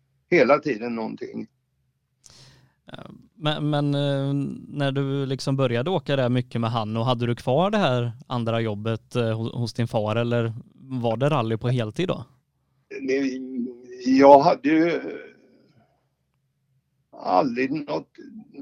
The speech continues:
Speaker 1: bestämt jobb på åkeriet, utan hade jag möjligheter och, och var ledig så körde jag väl en resa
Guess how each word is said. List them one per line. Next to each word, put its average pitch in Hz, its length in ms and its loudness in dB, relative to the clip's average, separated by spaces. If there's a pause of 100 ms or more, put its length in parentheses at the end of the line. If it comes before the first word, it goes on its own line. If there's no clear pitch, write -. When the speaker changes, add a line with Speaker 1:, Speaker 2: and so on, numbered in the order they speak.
(240)
Speaker 1:
bestämt 165 760 -2
jobb 127 480 0 (100)
på 151 400 -2
åkeriet, 143 540 0
utan 131 380 -6 (560)
hade 135 220 0
jag 151 160 2
möjligheter 156 840 0
och, 165 300 0
och 156 180 -2
var 160 360 2
ledig 151 600 0
så 156 260 0 (640)
körde 135 360 4
jag 160 120 6
väl 185 180 4
en 202 120 2
resa 165 480 2